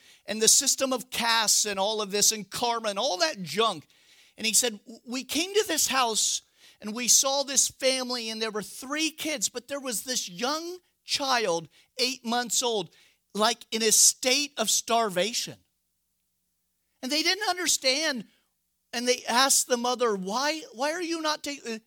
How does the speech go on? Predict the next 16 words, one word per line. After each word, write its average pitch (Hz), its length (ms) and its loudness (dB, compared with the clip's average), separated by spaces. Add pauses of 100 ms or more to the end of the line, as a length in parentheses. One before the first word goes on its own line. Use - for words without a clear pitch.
And 190 120 -14
she - 180 -4
said, 220 200 -6
Well, 220 240 -2 (160)
she 220 200 -10
doesn't 240 420 -4
eat. 220 320 -10
She 226 160 -8
doesn't, 214 360 -6
she 208 180 -6
throws 220 420 -6
up. 214 160 -8
We 208 100 -4
don't, 208 120 -12 (420)
you 190 100 -8
know, 180 220 -6